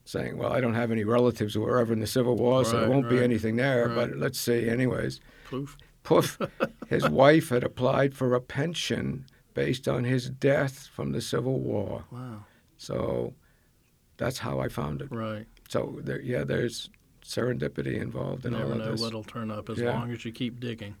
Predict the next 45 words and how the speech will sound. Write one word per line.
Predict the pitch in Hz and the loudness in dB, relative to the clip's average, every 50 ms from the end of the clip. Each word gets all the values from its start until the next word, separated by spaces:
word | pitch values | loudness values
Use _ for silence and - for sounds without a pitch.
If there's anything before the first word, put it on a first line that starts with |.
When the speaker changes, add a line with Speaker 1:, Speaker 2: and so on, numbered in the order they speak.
| _ | _
Speaker 1:
Keep | - - 123 131 - | -2 0 0 0 2
digging. | - 131 135 127 - 127 - | 2 2 2 2 2 -2 -4
Uh, | - - - - | -4 -6 -6 -6
so | - - - 113 113 | -4 -2 0 2 2
it, | - - - - - | 2 0 -2 -6 -8
that's | - - - 160 - | -8 -8 -8 -6 -6
probably | - - 226 220 202 170 156 143 | -4 -4 -4 -2 -2 0 0 0
the | 135 117 | 0 0
most | 113 117 120 117 - | 0 0 -2 -2 -4
exciting | 123 107 - - - - - 123 123 - | -6 -6 -4 -2 -2 -2 -2 -2 -6 -8
thing | - - - - | -6 -6 -6 -6
Speaker 2:
Yeah. | 107 101 101 | -6 -6 -8
Speaker 1:
is, | - - - - - _ _ - - - _ _ _ - | -8 -12 -14 -18 -20 _ _ -20 -20 -20 _ _ _ -12
and, | 156 139 - - - - - | -12 -12 -12 -12 -16 -14 -10
and, | 139 127 120 120 117 113 | -8 -8 -6 -8 -8 -6
uh, | - - - - - - - - - - | -6 -6 -6 -8 -10 -12 -16 -20 -14 -8
if | - - - - | -8 -8 -6 -4
you | - 62 | -4 -4
were | 60 60 60 | -4 -4 -6
to | - | -6
talk | - - 107 71 69 - - - | -4 -2 0 0 0 -2 -2 -4
to | - 64 64 - - _ _ _ - - | -2 -2 -2 -4 -6 _ _ _ -2 0
other | 127 127 127 120 | 0 2 2 0
sig | 117 - - 123 127 120 | -2 0 0 0 2 2
members, | 117 117 117 120 123 120 113 107 - - - - - _ | 0 -2 -2 -2 -2 -2 -4 -4 -6 -14 -20 -20 -18 _
they'd | - 127 127 131 | -6 -4 -2 0
all | 117 113 117 120 | 0 0 0 0
have | - 107 110 113 113 110 | 0 -2 -2 -2 -2 -4
something | - - 117 113 113 113 120 107 | -2 -2 -2 -2 -2 -4 -4 -2
that | 107 - 127 - | -2 -4 -6 -6
was, | - 110 101 - - - _ - | -6 -6 -6 -8 -10 -14 _ -4
"Oh, | - - - - - - - - - - - - - - - - - - | -2 0 0 0 0 -4 -4 -6 -10 -14 -18 -20 -20 -20 -18 -16 -10 -4
yeah, | - - - | -2 -2 0
that | - - - | 0 0 -2
was | - - | 0 -2
a | 110 110 | -2 -2
magic | - 110 110 117 120 120 123 127 123 - | -2 0 0 0 0 2 2 2 0 0
moment," | - 98 104 101 104 107 - - 127 143 | -2 -4 -2 -2 -4 -4 -6 -8 -8 -4
you | 147 131 131 | -2 0 0
Speaker 2:
Right, | 131 127 | 2 0
Speaker 1:
know? | 127 127 127 | 0 -2 -2
It's | 127 127 127 - | -4 -6 -6 -6
just | 117 - 160 143 | -4 -4 -4 -4
Speaker 2:
right. | 139 - 139 139 151 | -2 -2 -4 -4 -6
Speaker 1:
ki-, | 143 | -10